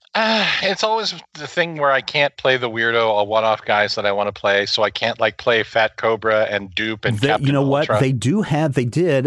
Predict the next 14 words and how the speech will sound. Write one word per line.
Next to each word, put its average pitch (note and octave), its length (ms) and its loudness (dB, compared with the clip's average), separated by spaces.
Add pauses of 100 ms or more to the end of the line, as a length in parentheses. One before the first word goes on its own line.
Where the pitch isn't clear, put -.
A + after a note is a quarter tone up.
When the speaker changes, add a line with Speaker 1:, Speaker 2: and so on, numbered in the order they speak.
(120)
Speaker 2:
I A#2 80 2
don't C#3+ 180 0
know C#3 80 2
if B2+ 100 0
I B2 80 0
have C3 320 0
this A#2 200 0
one, G#2 280 2 (300)
they C3 100 2
do D#3+ 240 0
have F#3+ 220 0
an - 180 2
Iron F3+ 540 2
Fist - 680 -4